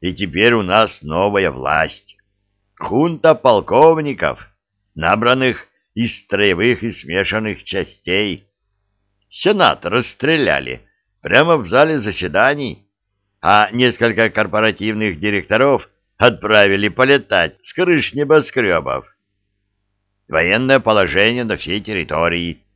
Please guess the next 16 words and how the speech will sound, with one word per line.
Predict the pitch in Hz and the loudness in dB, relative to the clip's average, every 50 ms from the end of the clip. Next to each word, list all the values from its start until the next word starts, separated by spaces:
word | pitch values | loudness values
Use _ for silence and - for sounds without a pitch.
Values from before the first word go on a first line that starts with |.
| _ _ _ _ _ _ _ _ | _ _ _ _ _ _ _ _
и | - 135 175 185 | 0 2 2 2
два | 165 160 160 165 175 170 151 | 2 2 2 4 4 4 4
сбитых | 110 101 110 120 151 160 - 156 156 127 | 2 -2 -4 -4 -4 -4 -2 -4 -6 -4
с | - | 0
орбита | - 120 110 101 107 127 139 113 143 139 | 2 2 2 2 0 -4 -4 -2 -4 -4
транспорта | - - 92 90 101 117 135 151 147 120 - _ 139 131 - - _ - 85 73 - _ _ _ | -4 -4 -4 0 2 2 2 2 0 -4 -6 _ -4 -4 -4 -8 _ -4 -4 -4 -4 _ _ _
с | - - - | -20 -16 -8
наёмниками. | 120 131 131 127 101 87 73 67 69 69 67 65 - 69 67 58 57 57 53 _ _ _ _ _ _ _ _ _ _ _ _ _ _ _ _ _ _ | -4 -4 -2 0 0 0 -2 -2 -8 -14 -16 -14 -14 -14 -14 -14 -18 -20 -20 _ _ _ _ _ _ _ _ _ _ _ _ _ _ _ _ _ _
Теперь | 85 107 104 90 156 175 180 175 160 | -4 -4 0 2 2 6 6 6 4
вместо | 165 165 160 143 135 147 156 156 127 - - 139 139 | 4 -2 -2 0 2 4 4 4 4 0 -2 -2 -2
Либертада | 135 135 123 120 120 113 110 - _ - 113 127 131 131 123 120 120 120 117 113 101 80 - _ _ _ _ | -2 0 0 0 0 0 -2 -10 _ 0 2 4 4 2 2 0 0 2 2 0 -2 -4 -10 _ _ _ _
останется | _ - 104 90 - - _ - 107 113 113 113 107 - - 90 87 | _ -4 -4 -4 -4 -6 _ 0 0 0 0 -4 -8 -6 -4 -4 -4
лишь | 82 80 90 98 95 87 - 64 | -4 -4 -6 -6 -6 -8 -10 -10
Зола. | 65 73 87 90 76 65 69 73 73 73 69 64 - _ _ _ _ _ _ _ _ _ _ _ _ _ _ _ | -6 -4 -4 -2 -2 -2 -2 0 0 -2 -2 -6 -8 _ _ _ _ _ _ _ _ _ _ _ _ _ _ _
Эти | - 98 117 135 151 156 135 110 - 139 | 0 2 4 4 4 4 0 -2 -4 -2
ребята | 143 135 139 135 123 127 123 107 92 - 85 76 69 64 - | 0 2 2 2 4 6 6 4 4 2 -2 -4 -4 -4 -8